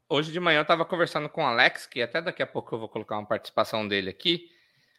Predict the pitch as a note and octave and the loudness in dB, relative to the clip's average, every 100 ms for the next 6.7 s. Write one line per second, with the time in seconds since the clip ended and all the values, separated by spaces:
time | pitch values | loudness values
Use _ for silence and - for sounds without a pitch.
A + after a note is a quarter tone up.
0 | _ - G3 G#3+ A3 A3+ A3+ F3+ F#3+ A#3 | _ -2 2 2 0 -4 -4 0 0 0
1 | C4 - D3+ F3 A#3 A3+ G#3 F#3+ F3+ E3 | -2 -2 2 2 0 0 2 4 2 2
2 | F3 G#3 - F#3+ D3 F3 A3+ - _ _ | -4 -2 4 6 6 4 2 -2 _ _
3 | - E3+ F3+ G3+ G3 E3+ - F#3 G3 G#3 | 0 4 4 4 4 4 2 2 2 2
4 | E3+ E3 E3 C#3+ C#3+ D3+ C3 C#3 G#3 F3 | -2 0 0 0 0 0 0 0 -2 -4
5 | - - D#3+ E3 F#3 F#3 G#3+ G3 G3 G#3 | -10 2 2 4 2 4 2 2 2 0
6 | G#3+ G#3+ F3 C#3 B2+ F#2+ G#2+ | 0 -2 -4 -4 -2 -4 -6